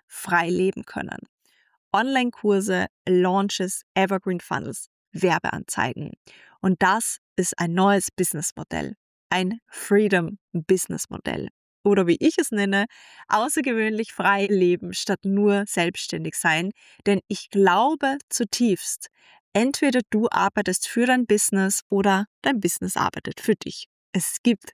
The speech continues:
kein Dazwischen. Heute arbeite ich rund zwanzig Stunden pro Woche. Ich bin zwölf Wochen pro Jahr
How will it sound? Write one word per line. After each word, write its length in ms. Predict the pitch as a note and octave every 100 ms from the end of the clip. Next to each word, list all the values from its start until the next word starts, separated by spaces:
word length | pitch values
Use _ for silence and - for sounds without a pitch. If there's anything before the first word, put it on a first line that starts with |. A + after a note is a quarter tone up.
| -
kein 500 | - G3+ F#3 F#3 F#3+ - -
Dazwischen. 580 | - - - - - - _ _ _ -
Heute 280 | A#3+ - -
arbeite 280 | A3+ B3 A#3
ich 140 | G#3+
rund 220 | G#3+ G3+
zwanzig 400 | - G#3 - G#3
Stunden 400 | - C#4 F4 B3
pro 180 | - G3+
Woche. 460 | F#3 F#3 - F3+ F3+
Ich 160 | G3 -
bin 140 | F3+
zwölf 500 | - - A3 B3 -
Wochen 360 | G#3+ A#3 - G#3
pro 160 | -
Jahr 280 | F#3+ F3 F#3